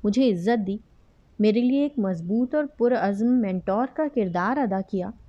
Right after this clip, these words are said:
मुझे इतना कुछ सिखाया और आपको लगता है मैं इतना एहसान फरामोश,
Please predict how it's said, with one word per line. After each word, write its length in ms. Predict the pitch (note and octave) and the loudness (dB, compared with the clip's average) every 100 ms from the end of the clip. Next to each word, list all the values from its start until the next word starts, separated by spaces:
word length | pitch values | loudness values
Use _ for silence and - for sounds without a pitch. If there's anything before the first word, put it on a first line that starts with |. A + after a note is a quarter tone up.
| - - _ | -20 -20 _
मुझे 200 | A#3+ E4+ | -2 0
इतना 320 | D4+ - C4 | 0 0 -4
कुछ 220 | E4+ D#4 - | -2 -4 -4
सिखाया 540 | A3+ G#3 A3+ F3 F#3 | -6 -4 -4 -2 0
और 140 | C#4+ | 0
आपको 300 | C#4+ G#3+ - | 0 -2 -2
लगता 320 | D4 G#3 - B3+ | -2 -2 -2 -4
है 160 | C#4+ | -2
मैं 120 | E4 | -2
इतना 360 | C#4 G3 B3 C4+ | -4 -4 -4 -2
एहसान 460 | D#4 D4 C4+ C4 D4+ | -2 -4 -4 -2 -2
फरामोश, 600 | C#4 C4 C4 C4 D4 | -2 0 0 2 0